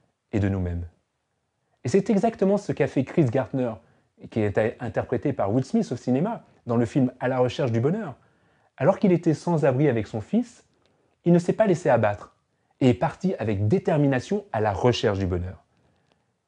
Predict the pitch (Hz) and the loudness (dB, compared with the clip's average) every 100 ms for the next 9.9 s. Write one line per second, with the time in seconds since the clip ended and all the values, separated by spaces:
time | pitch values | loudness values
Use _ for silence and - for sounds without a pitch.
0 | _ _ 123 117 143 127 165 127 127 127 | _ _ 0 2 2 2 2 4 6 4
1 | - 127 110 135 190 110 - - - - | 2 2 4 4 2 0 -4 -20 -6 2
2 | 160 139 185 - 110 - 135 123 117 92 | 6 6 4 0 -6 -4 -4 0 0 0
3 | 87 - _ _ _ _ _ - 101 110 | -6 -14 _ _ _ _ _ -2 0 2
4 | 131 117 104 123 113 117 175 131 110 107 | 0 -2 0 2 2 2 0 2 2 2
5 | 117 139 110 104 104 - 123 123 107 101 | 2 0 0 0 -2 -2 -2 0 -2 -4
6 | 98 87 - _ _ _ _ _ _ _ | -6 -10 -14 _ _ _ _ _ _ _
7 | _ - 117 123 160 160 - - 180 175 | _ 2 4 4 4 2 0 0 2 2
8 | 170 131 - 233 165 - _ _ _ _ | 0 -4 -2 0 -2 -6 _ _ _ _
9 | _ _ 156 151 147 156 180 190 | _ _ 2 4 6 4 4 0